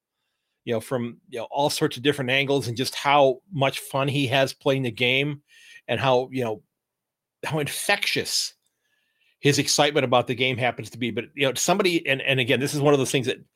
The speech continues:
just boggles my mind when I say somebody, you know, I'm gonna talk about somebody who's over twenty years younger than I am, you know, talking about their advanced age. Uh, you know, you can't expect that from him week in and week out.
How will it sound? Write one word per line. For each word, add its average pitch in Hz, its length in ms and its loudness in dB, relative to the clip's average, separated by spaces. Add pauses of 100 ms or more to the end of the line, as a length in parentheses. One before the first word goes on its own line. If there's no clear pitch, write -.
(260)
just 117 180 -2
boggles 131 380 6
my 123 200 6
mind 120 360 4
when 117 100 2
I 117 120 0
say 135 220 0
somebody, 131 340 -4
you 120 40 0
know, 117 80 -2
I'm 120 80 -4
gonna 117 100 -4
talk 143 200 0
about 139 120 4
somebody 135 260 0
who's 123 180 0
over 123 160 0
twenty 143 300 -2
years 131 220 -2
younger 127 220 0
than 113 140 2
I 113 100 2
am, 107 300 -2 (580)
you 123 80 2
know, - 20 4
talking 131 320 2
about 120 240 4
their 135 160 4
advanced 120 440 2
age. 104 360 0 (340)
Uh, 120 360 4
you 131 120 -8
know, 120 100 -8 (500)
you 151 160 0
can't 196 260 4
expect - 400 0
that 147 140 4
from 131 140 -6
him 127 200 0
week 143 280 2
in 139 100 4
and 120 160 -4
week 127 240 -4
out. 110 240 -2